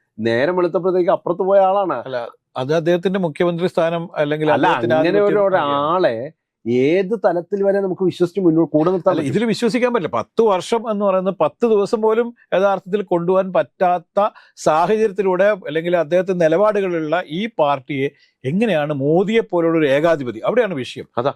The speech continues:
Speaker 2: മോദിയെ പോലുള്ള ഒരു, ആ, ലോകത്തിൽ കണ്ടതിൽ വെച്ചിട്ട് ഏറ്റവും വലിയ ഏകാധിപതികളിൽ ഒരാളായി മാറിക്കഴിഞ്ഞ മോദിക്ക് എങ്ങനെയാണ്, ഏഹ്, റിവേഴ്സ് ഗിയറിൽ വരാൻ പറ്റുക എന്നുള്ളത് വലിയ വിഷയം.
Speaker 1: അല്ല, അത് വലിയ വിഷയമാണ്. ആ, അത് തന്നെയായിരിക്കും ഈ വ-, ഈ മന്ത്രിസഭ നേരിടാൻ പോകുന്ന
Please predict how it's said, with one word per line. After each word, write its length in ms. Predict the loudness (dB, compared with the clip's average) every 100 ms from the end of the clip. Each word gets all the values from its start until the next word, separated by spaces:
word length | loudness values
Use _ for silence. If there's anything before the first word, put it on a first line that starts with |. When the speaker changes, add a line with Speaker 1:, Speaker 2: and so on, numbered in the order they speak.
| -2
Speaker 2:
മോദിയെ 360 | 0 2 2 0
പോലുള്ള 360 | 0 0 0
ഒരു, 100 | 2
ആ, 300 | 2 2 0 -2 -4
ലോകത്തിൽ 600 | 0 2 2 0 -4 -2
കണ്ടതിൽ 420 | -2 0 0 0
വെച്ചിട്ട് 260 | -2 -2 -2
ഏറ്റവും 320 | 0 -2 0
വലിയ 200 | 0 2
ഏകാധിപതികളിൽ 640 | 2 0 0 0 0 0
ഒരാളായി 460 | 2 2 2 2 0
മാറിക്കഴിഞ്ഞ 580 | 0 0 0 -2 -4 -6
മോദിക്ക് 560 | -6 -4 -4 -4 -8 -10 _ _ 0
എങ്ങനെയാണ്, 640 | 0 2 0 2 0 -2 -6
ഏഹ്, 920 | -10 _ _ _ _ -2 2 2 2
റിവേഴ്സ് 340 | 4 2 2
ഗിയറിൽ 240 | 0 0 2
വരാൻ 300 | 2 2 0
പറ്റുക 240 | -2 0
എന്നുള്ളത് 320 | -2 0 -2
വലിയ 220 | 0 0 0
വിഷയം. 300 | 0 -2 -2
Speaker 1:
അല്ല, 100 | 0
അത് 100 | 0
വലിയ 200 | 0 0
വിഷയമാണ്. 360 | 0 -2 -2
ആ, 200 | -4 -4
അത് 240 | -2 0 2
തന്നെയായിരിക്കും 520 | 2 2 0 0 -2
ഈ 120 | 0
വ-, 240 | 0 0
ഈ 100 | 0
മന്ത്രിസഭ 440 | 0 0 -2 -2 -2
നേരിടാൻ 420 | 0 0 -2 -2
പോകുന്ന 340 | -4 -4 -6